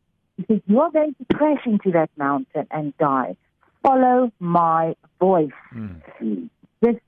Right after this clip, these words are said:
Speaker 1: lawyer said, "I never said I have to follow your voice. Is that reasonable?" He said he understood that without that man's voice,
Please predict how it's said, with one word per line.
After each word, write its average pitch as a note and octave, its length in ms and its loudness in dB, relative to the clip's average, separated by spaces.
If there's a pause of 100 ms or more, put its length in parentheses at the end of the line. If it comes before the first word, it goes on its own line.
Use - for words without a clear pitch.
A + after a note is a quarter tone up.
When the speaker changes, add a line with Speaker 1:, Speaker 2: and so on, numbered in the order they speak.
Speaker 1:
lawyer G#3 480 2
said, A3 200 2
"I G#3+ 100 2
never C4 240 4 (120)
said C#4+ 140 0
I A#3 120 0
have G3 440 0 (420)
to A#3 80 0 (100)
follow A3 280 2 (160)
your D#3+ 140 2
voice. G#3 460 2 (320)
Is A3 320 0
that E3 180 0
reasonable?" A3 840 2 (760)
He G#3+ 180 2
said C4 180 2
he B3+ 200 4
understood D4+ 840 0 (280)
that G3+ 180 2 (480)
without D#4 720 -2 (120)
that G#3 240 0
man's G3 340 2 (140)
voice, E3+ 400 2